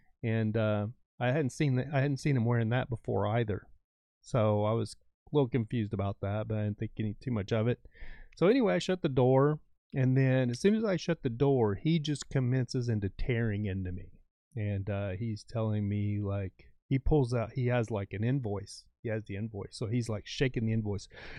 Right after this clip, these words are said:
"You have to explain this to me. Are you stealing from me?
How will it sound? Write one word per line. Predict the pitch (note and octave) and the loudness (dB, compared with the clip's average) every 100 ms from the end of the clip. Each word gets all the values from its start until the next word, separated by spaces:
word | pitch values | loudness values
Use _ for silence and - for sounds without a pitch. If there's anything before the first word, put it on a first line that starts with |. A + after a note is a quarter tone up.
| - | -6
"You | C3 D3+ D3 C#3+ | 2 4 6 4
have | C3 B2 B2+ | 2 -2 -2
to | C#3 | -2
explain | A#2+ - A#2 C3 D3+ D#3+ D#3 D3 D3 | -2 -4 -6 0 2 4 4 2 0
this | C#3+ - - | -2 -4 -2
to | - | 2
me. | C3+ E3 F3 C#3 G#2 G2 - - - - - | 6 8 10 8 4 -4 -12 -20 -20 -12 0
Are | B2+ | 4
you | C#3+ G#3 | 8 6
stealing | - - - E3+ G3+ A#3+ F#3 | 6 -4 6 8 8 6 4
from | D3 D3+ C3+ C3+ | 4 2 4 4
me? | C3+ B2+ G#2+ A#2 - | 4 2 0 -4 -14